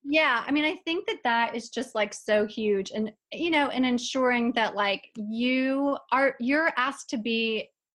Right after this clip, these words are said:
there for a reason, or you get that job for a reason. And it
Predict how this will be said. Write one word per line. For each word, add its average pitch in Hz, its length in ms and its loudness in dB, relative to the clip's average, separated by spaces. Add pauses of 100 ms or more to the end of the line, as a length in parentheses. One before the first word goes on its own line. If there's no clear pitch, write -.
(340)
there 208 300 2
for 202 260 0
a - 40 -4
reason, 185 360 -6
or 185 80 -4
you 254 180 2
get 330 220 -2
that 349 180 -4
job 214 400 2
for 202 180 0
a 190 40 -2
reason. 196 340 -4
And 233 100 -2
it 262 80 -4